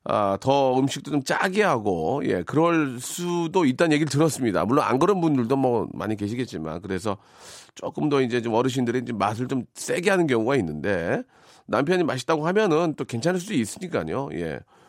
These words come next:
그럼 잘한 거죠. 예, 잘하신 겁니다. 기본 선물 하나 깔고 두 개, 총 세 개 보내드리겠습니다.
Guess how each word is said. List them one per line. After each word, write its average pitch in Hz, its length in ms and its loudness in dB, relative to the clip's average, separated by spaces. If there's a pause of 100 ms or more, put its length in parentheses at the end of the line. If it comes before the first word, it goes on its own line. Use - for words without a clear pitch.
(180)
그럼 190 160 -2
잘한 165 300 0
거죠. 92 640 -4
예, 76 160 -8
잘하신 117 340 -6
겁니다. 78 640 -4 (380)
기본 135 240 0
선물 131 240 0
하나 135 160 0
깔고 147 400 0
두 123 240 -6
개, 131 520 0
총 117 200 -6
세 151 200 -6
개 135 140 -2
보내드리겠습니다. 64 920 -8